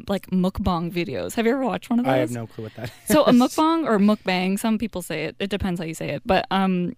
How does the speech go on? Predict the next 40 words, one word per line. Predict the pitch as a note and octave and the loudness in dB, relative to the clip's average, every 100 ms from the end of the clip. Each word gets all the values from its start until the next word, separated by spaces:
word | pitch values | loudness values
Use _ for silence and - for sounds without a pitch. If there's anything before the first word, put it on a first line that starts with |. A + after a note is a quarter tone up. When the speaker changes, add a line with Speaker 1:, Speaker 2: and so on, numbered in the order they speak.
| - | -2
Speaker 1:
it's | A3+ | 0
basically | A#3+ C4 C4+ D4+ | 2 0 0 -4
people, | B3+ C#4+ D#4 G#3 G3 | -2 -2 -2 -2 0
they | A#3 | 0
literally | A#3 B3 D4+ C#4+ | 0 0 -2 -2
just | C4 - | -4 -6
sit | - G#3 B3 - - | -4 -4 -4 -8 -6
at | G3+ | -4
a | |
table | B3+ - E3 - C4 - - _ - | -4 -6 -8 -8 -10 -12 -20 _ -4
and | G3+ | -2
they | |
just | F#3+ F#3+ | -2 -4
eat | G#3+ - | -6 -8
food. | E3 F#2 - - _ _ _ _ _ _ _ _ | -10 -12 -16 -20 _ _ _ _ _ _ _ _
They | - F#3+ | 0 0
just | G3 - | 0 -2
eat | C4 | -4
food | - C4+ B3+ | 0 0 0
in | A#3 | 2
front | A3 | 2
of | A3+ | 0
the | A#3+ | 0
camera, | G3+ F#3+ G3+ A3 - | -2 0 -2 -4 -2
and, | F#3+ F#3+ | -2 0
like, | F#3+ | -2
sometimes | - A#3 C4 | 0 0 0
they'll | A#3+ | 0
do | A3 - | -2 -2
A | F#3+ | -2
S | G3+ G3 | -2 -4
M | E3+ | -4
R, | E3 G#3 | -2 -4
so, | - F#3+ | -2 -4
like, | F3 | -4
they'll | F#3 | -6
do, | F3+ F#3 F3+ | -8 -10 -8
like, | F#3+ - - | -10 -12 -8
you'll | F3+ | -8
hear | E3 F3+ F#3 F#3+ F3+ | -6 -8 -6 -6 -8